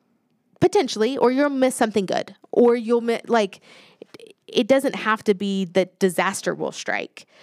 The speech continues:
but there is a time is a f-, factor in something being urgent.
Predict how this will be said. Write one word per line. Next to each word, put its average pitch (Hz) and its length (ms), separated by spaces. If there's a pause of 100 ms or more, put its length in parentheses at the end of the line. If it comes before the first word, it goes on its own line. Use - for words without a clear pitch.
(500)
but 226 240
there 226 200
is 220 300
a 190 380 (1400)
time 240 600 (720)
is 214 280
a 190 120
f-, - 140 (480)
factor 170 840
in 208 160
something 185 480
being 170 360
urgent. - 580